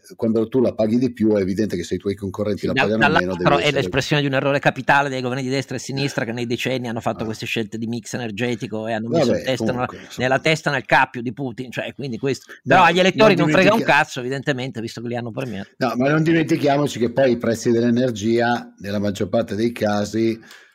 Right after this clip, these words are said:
Speaker 1: sono fortemente influenzati da, eh, accise e tasse che vengono messe sull'energia, perché poi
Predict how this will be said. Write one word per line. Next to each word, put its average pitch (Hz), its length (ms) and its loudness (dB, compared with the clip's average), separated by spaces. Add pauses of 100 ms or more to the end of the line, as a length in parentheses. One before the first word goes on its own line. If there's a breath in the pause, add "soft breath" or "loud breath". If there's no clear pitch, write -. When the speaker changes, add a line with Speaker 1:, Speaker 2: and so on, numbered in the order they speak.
Speaker 1:
sono 113 360 -2
fortemente 127 920 0
influenzati 110 960 -2
da, 92 300 -6
eh, - 260 -20
accise 90 880 -6
e 76 320 -12
tasse 87 420 -6
che 87 120 -8
vengono 80 260 -6
messe 80 280 -10
sull'energia, 82 680 -4
perché 82 260 -12
poi 98 220 -4